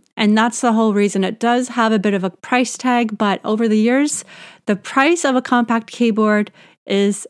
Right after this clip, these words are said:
significantly lower. So there's another example of a solution that actually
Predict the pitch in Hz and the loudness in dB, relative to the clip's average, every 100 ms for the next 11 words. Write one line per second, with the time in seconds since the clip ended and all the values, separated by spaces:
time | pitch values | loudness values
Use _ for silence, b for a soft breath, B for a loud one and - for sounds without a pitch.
0 | - - 220 208 214 214 226 226 226 214 | -16 -4 0 2 2 0 -2 -2 -4 -2
1 | 196 190 - 190 214 277 262 175 - - | -2 -2 -6 -2 0 2 2 2 0 -8
2 | _ _ _ _ - - 262 233 - - | _ _ _ _ -8 0 2 0 -6 -4
3 | 277 277 294 277 269 262 226 233 226 226 | 0 2 2 2 2 2 2 0 2 0
4 | 220 214 233 220 220 233 220 214 226 202 | 0 -2 0 0 2 0 0 0 -2 -2
5 | - 254 - 277 220 | 0 -2 -2 -4 -4